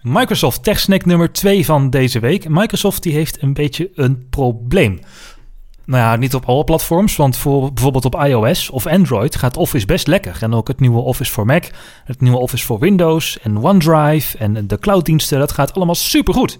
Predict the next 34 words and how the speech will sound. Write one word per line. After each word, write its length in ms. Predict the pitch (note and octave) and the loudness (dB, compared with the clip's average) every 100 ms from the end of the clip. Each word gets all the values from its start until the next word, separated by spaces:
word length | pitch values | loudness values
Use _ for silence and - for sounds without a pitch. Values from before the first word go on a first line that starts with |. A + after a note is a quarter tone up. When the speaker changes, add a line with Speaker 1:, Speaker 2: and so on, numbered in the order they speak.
| - | -10
Speaker 1:
Het 160 | C#3+ | -6
is 60 | G#3 | -2
echt 140 | - | -2
goed 180 | - G#3+ | -2 -4
spul. 400 | - C4 G2+ - - | 0 0 0 -4 -6
Speaker 2:
Ja, 140 | F3+ - - _ | -6 -6 -18 _
zeker. 340 | - D#3 D3+ D#3+ | -6 0 2 4
Speaker 1:
Maar 320 | F3 G#3 A3 | 4 4 4
dan 100 | G#3+ | 4
hebben 200 | F#3+ E3+ | 2 2
we 80 | E3+ | 2
ook 200 | F#3 F3+ | 0 0
nog 180 | E3+ - | -4 -2
Windows 300 | E3+ E3 E3 | -2 0 -2
Phone. 300 | - C3 E2+ - _ _ _ _ _ _ _ _ | 0 -2 -2 -10 _ _ _ _ _ _ _ _
Speaker 2:
Dat 220 | B2+ D#3+ | -6 -6
gaat 140 | - F3+ | -2 0
niet 140 | F#3 | 0
zo 80 | - | -2
goed. 340 | - - - - _ _ - | -6 -8 -14 -18 _ _ -8
Speaker 1:
Dat 240 | B2+ C#3 | -2 -2
zit 220 | - E3+ | -2 -2
met 140 | E3 D#3 | 0 0
een 100 | D3+ | 2
beetje 260 | D#3 D#3 | 0 0
een 100 | D3+ | -2
oneindig 420 | D3 D#3+ E3+ E3+ | -2 0 2 2
probleem, 480 | - D#3+ E3 A#2 E3+ - - - - - - | 2 2 2 2 0 -6 -20 -20 -20 -20 -4
want 160 | C3+ | -2
er 80 | D#3 | 0
zijn 340 | E3+ D#3 D3+ B2+ | 2 2 2 0
te 140 | - | -2
weinig 360 | C#3+ G3 E3 - | 0 2 2 -2
gebruikers 920 | - - B2+ E3+ F#3+ A#2+ - - - | -6 -4 0 2 2 0 -4 -8 -12